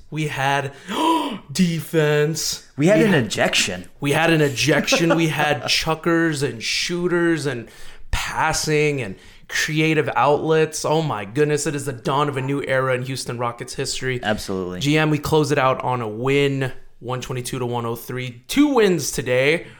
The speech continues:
Speaker 1: Rockets and Astros, how we feeling today?
Speaker 2: We're feeling good. Uh, you know, the Astros played very well today, hoping to close it out tomorrow afternoon. Uh, and then the Rangers look like they're about to advance. So if the Astros do win, it could be a,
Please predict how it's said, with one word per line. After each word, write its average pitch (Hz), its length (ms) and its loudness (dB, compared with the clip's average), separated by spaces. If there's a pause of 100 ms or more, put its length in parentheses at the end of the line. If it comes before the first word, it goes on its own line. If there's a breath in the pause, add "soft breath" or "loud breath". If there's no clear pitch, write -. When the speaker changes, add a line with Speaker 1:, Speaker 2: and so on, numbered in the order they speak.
(160 loud breath)
Speaker 1:
Rockets 120 280 -2
and 120 120 -4
Astros, 117 380 -4
how 113 100 -2
we 107 80 -6
feeling 104 240 -10
today? 95 220 -10 (560 loud breath)
Speaker 2:
We're 120 80 -6
feeling 143 200 2
good. 110 340 2 (200)
Uh, 92 280 -2 (120)
you 110 120 -4
know, 92 240 -6 (140)
the 113 80 -4
Astros 113 580 -2
played 98 240 -4
very 101 380 -2
well 98 260 -4
today, 107 300 -6
hoping 113 320 -8
to 95 60 -8
close 98 320 -8
it 92 40 -6
out 92 300 -6 (340)
tomorrow 98 640 -4 (280)
afternoon. 95 640 -8 (480 soft breath)
Uh, 90 420 -4 (140)
and 98 120 -8
then 95 180 -6
the 95 80 -6
Rangers 107 380 -6
look 107 120 -10
like 113 140 -6
they're 120 100 -4
about 113 200 -6
to 117 80 -6
advance. 107 560 -8
So 87 320 -10
if - 300 -16
the 101 80 -6
Astros 95 480 -4
do 101 160 -6
win, 107 160 -8
it 98 40 -10
could 87 140 -12
be 90 180 -8
a, 85 220 -10